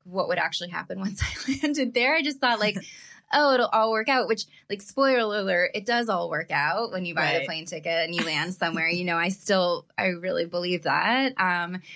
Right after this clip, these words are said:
Speaker 1: so I'm sure I had bought, you know, a guidebook or two, but I certainly hadn't done, when I think now of research as someone who's done a lot of travel writing in the years since that trip,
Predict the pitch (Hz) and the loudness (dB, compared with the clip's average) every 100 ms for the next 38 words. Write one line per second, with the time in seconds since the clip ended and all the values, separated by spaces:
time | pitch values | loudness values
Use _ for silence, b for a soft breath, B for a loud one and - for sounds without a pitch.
0 | B - 349 339 453 466 339 202 - 175 | B -4 -4 -2 0 2 2 0 0 2
1 | 180 - 196 151 - 151 165 175 190 185 | 2 0 -4 -4 -6 -4 0 0 0 -2
2 | 185 190 180 - 196 202 190 170 170 196 | -2 -4 -4 -6 -4 -2 0 -2 -4 -12
3 | 196 220 202 180 175 170 - 175 170 165 | -10 -6 -6 -4 -6 -8 -8 -2 -2 -2
4 | 165 170 b b b _ - 202 208 220 | -8 -12 b b b _ -6 -4 -2 0
5 | 226 226 208 190 190 185 208 190 170 170 | 0 0 -4 -4 0 2 2 0 -2 -10
6 | 160 165 160 - 151 170 165 165 160 165 | -4 -2 -2 -8 -6 -6 -4 -8 -8 -8
7 | 165 160 139 147 - 226 196 160 151 147 | -8 -6 -8 -8 -2 2 2 0 -2 -2
8 | 151 156 170 160 156 156 143 151 - 170 | -4 -4 -8 -8 -6 -4 -4 -6 -10 -14
9 | 151 151 - - 214 180 | -6 -6 -6 -4 0 0